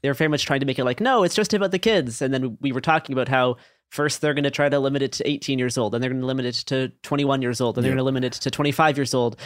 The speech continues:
Speaker 1: then they're just gonna ban it altogether. And that is very clearly what they're doing. And they're, they're now just saying the quiet part out loud. Um, so good on us for calling that a year in advance, but now they're emboldened just to, to say it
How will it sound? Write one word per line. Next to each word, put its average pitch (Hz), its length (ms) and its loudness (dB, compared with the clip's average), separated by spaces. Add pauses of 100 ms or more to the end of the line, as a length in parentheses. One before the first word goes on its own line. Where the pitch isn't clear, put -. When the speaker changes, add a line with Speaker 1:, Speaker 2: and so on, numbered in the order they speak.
(160)
Speaker 1:
then 143 100 0
they're 147 80 2
just 143 120 -2
gonna 147 140 0
ban 139 260 2
it 131 80 0
altogether. 110 420 -2
And 127 200 -4
that 127 140 2
is 123 160 -6
very 156 360 2
clearly 143 300 0
what 143 180 2
they're 143 160 2
doing. 131 360 0 (280)
And 135 260 2 (240)
they're, 156 400 2
they're 160 160 4
now 156 240 6
just 147 260 -2
saying 147 240 2
the 151 60 0
quiet 143 360 2
part 156 240 2
out 151 160 2
loud. 180 440 4 (380)
Um, 139 460 2
so 139 440 0 (220)
good 151 240 2
on 147 160 4
us 147 240 2
for 147 140 0
calling 143 400 2
that 143 180 2
a 131 60 0
year 139 220 2
in 139 60 2
advance, 131 500 2
but 127 240 -2
now 127 180 2
they're 131 180 0
emboldened 123 520 -2
just - 260 -8
to, 127 80 -4
to 123 160 -8
say 131 220 0
it 123 200 -4